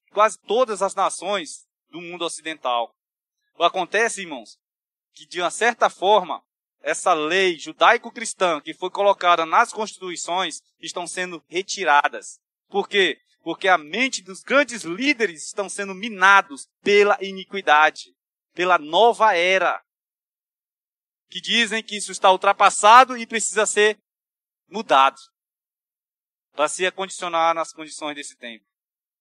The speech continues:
Então, irmãos, o que detém o anticristo? Irmãos, ainda hoje, nós sabemos que, de uma certa forma, ainda hoje, a lei de Deus, que é a sua palavra,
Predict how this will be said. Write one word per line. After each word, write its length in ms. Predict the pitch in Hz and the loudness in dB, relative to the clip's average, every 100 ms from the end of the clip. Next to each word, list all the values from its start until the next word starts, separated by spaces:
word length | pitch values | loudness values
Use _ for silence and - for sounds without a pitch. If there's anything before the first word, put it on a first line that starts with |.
| _ _ _ _ _ _ _ _ _ _ _ _ | _ _ _ _ _ _ _ _ _ _ _ _
Então, 400 | 147 - 190 208 | -8 0 2 2
irmãos, 560 | 180 175 180 185 - _ _ _ _ | 0 -2 -2 -6 -14 _ _ _ _
o 60 | |
que 160 | 160 254 | -18 -8
detém 600 | 254 240 - 226 262 - _ _ _ _ _ _ _ _ _ _ _ _ | -4 -4 -4 -6 -8 -14 _ _ _ _ _ _ _ _ _ _ _ _
o 120 | 127 | -16
anticristo? 640 | 139 131 131 123 107 - _ _ _ _ _ _ _ _ _ _ _ _ | -14 -14 -18 -18 -18 -20 _ _ _ _ _ _ _ _ _ _ _ _
Irmãos, 280 | 143 165 147 | -10 -6 -4
ainda 340 | 160 180 165 | -2 0 0
hoje, 400 | 147 143 120 - | -2 -6 -10 -16
nós 160 | 123 135 | -16 -8
sabemos 360 | 147 135 139 | -8 -8 -12
que, 60 | 143 | -10
de 60 | 139 | -10
uma 80 | |
certa 340 | 120 185 196 185 | -4 -4 -2 -4
forma, 580 | - 151 151 156 160 _ _ - | -4 -4 -2 -4 -12 _ _ -6
ainda 480 | 131 135 180 185 | -4 -4 -6 -4
hoje, 380 | 139 139 139 - _ | -4 -6 -8 -14 _
a 120 | 135 | -4
lei 420 | 135 120 143 240 | -2 -2 -4 -4
de 140 | 196 - | -6 -14
Deus, 640 | 143 139 127 - - - _ _ _ _ _ _ | -10 -10 -10 -16 -20 -20 _ _ _ _ _ _
que 200 | - 156 | -12 -6
é 60 | 143 | -4
a 80 | 135 | -4
sua 320 | - 165 208 | -8 -10 -8
palavra, 640 | - 180 156 139 110 101 | -2 0 2 0 -2 -8